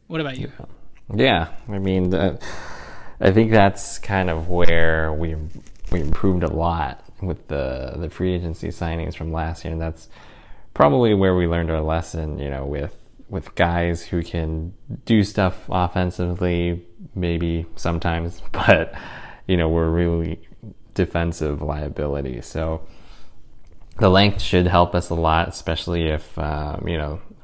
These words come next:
Speaker 2: we're playing a lot of small ball, but it wears on you, you know, over the course of the season. And we saw that last year.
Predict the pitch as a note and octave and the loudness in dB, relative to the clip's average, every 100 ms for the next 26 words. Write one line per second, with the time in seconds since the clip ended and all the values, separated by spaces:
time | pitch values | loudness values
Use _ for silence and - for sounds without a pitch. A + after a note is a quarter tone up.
0 | - E2+ F2+ E2 D#2+ D#2 D#2 - E2+ D#2 | -8 -6 -4 -2 -2 -4 -6 -8 -6 -2
1 | D#2+ D#2+ D#2+ D#2+ - - - - - - | 0 0 0 -2 -6 -16 -20 -20 -4 2
2 | E2+ E2 E2 - - - - - - - | 4 4 0 -8 -18 -18 -20 -20 -8 0
3 | F#2 F2 F#2+ G2+ F2+ D#2 C2+ B1 A#1 - | 2 6 6 6 6 0 -2 -6 -10 -10
4 | - E2 D#2 D#2+ E2+ E2+ - D#2+ D#2+ D2 | -6 -4 -2 -2 -4 -6 -2 -2 -2 -4
5 | C#2+ - - D2 C2 - - F2 E2+ E2 | -8 -10 -12 -8 -8 -6 0 2 2 0
6 | D#2+ E2 E2+ - E2+ E2 D#2+ C#2 D2+ D#2 | 0 -2 -2 -2 -2 0 0 -2 0 -2
7 | D#2+ - D2 C#2+ C2+ | -2 -4 -4 -2 -4